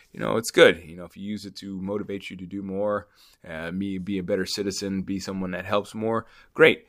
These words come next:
Uh, but if you're using that emotion to dwell on things, whether it's good or bad, um, well, then you're gonna be, you're gonna find yourself a little bit misguided in your actions into, uh, trying to make your life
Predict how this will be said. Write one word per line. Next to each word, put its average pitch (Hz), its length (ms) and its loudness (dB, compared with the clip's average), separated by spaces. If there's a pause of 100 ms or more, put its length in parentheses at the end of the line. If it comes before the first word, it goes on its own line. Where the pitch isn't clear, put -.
(220)
Uh, 85 280 -2
but 90 240 0
if 85 100 -6
you're 107 80 -4
using 104 200 0
that 95 140 0
emotion 90 420 -2
to 82 120 -10
dwell 87 420 0
on 85 220 -4
things, 85 480 -8
whether 98 240 6
it's 104 100 2
good 131 220 10
or 139 180 12
bad, 139 440 4 (420)
um, 92 680 4 (320)
well, 101 380 6
then 98 400 -2
you're 117 280 -4
gonna 120 180 2
be, 123 300 4
you're - 240 -4
gonna 120 200 0
find 120 260 0
yourself 117 460 2
a 107 240 2
little 113 200 2
bit 107 120 2
misguided 98 640 0
in 87 80 -6
your 87 160 -2
actions 87 560 -6 (300)
into, 85 640 -6
uh, 78 220 -4
trying 90 280 -4
to 85 100 -12
make 85 220 -6
your 82 100 -6
life 80 320 -6